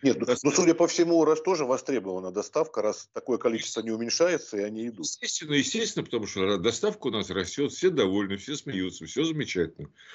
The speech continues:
Speaker 2: Вот. Ну, а вот на стройке у нас есть, э, немало проблем. Э, очень часто говорят: «Ну, вот на стро-, с-, строительные специальности сегодня, они как бы, м, ну, есть такая, ми-, такой миф, что они, м,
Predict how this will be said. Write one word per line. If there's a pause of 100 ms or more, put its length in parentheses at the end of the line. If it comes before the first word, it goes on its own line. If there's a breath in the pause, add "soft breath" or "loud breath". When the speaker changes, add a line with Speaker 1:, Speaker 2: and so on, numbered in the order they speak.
(340 loud breath)
Speaker 2:
Вот.
Ну,
а
вот
на
стройке
у
нас
есть,
э,
немало
проблем.
Э,
очень
часто
говорят:
«Ну,
вот (180)
на
стро-,
с-,
строительные
специальности
сегодня,
они
как
бы, (500 loud breath)
м,
ну,
есть
такая,
ми-,
такой
миф,
что
они,
м,